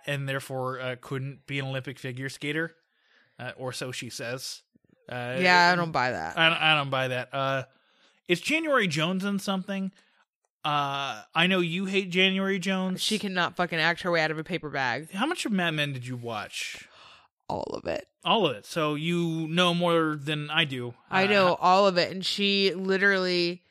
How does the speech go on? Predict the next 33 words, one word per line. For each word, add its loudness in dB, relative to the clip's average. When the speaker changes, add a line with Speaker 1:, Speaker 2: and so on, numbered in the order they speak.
Speaker 2:
she 0
acts 4
that 4
wooden -2
and -2
that 0
unemotional 0
through -2
anything -2
I've 2
ever -2
seen -8
her -2
act -4
in. -14
Speaker 1:
I 4
have 0
seen 0
her 2
in -2
two -4
things. -8
I 2
saw 4
her 2
in -4
Unknown, 0
which -12
was 0
the -2
follow-up 0
to -10
Taken, -6